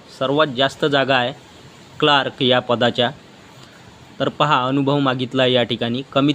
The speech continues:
कमी तीन वर्षाचा बँकिंग क्षेत्रातील अनुभव आवश्यक. सूचना आहे, सदर मुलाखती श्री रेणुका माता मल्टीस्टेट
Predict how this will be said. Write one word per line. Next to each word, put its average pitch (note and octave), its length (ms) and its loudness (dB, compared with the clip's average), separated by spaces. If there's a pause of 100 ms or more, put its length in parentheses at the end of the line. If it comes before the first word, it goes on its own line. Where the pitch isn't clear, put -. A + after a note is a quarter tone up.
कमी D3 200 2
तीन D3 240 0
वर्षाचा C3 500 2
बँकिंग B2 480 -2
क्षेत्रातील B2+ 560 -4
अनुभव B2 420 -2 (280)
आवश्यक. A2+ 440 -2 (640)
सूचना E3+ 460 -2 (100)
आहे, C3 300 -2 (380)
सदर D3+ 320 0
मुलाखती D3 640 0
श्री C3+ 340 0
रेणुका C3+ 360 -2
माता C#3 300 0
मल्टीस्टेट B2 580 -4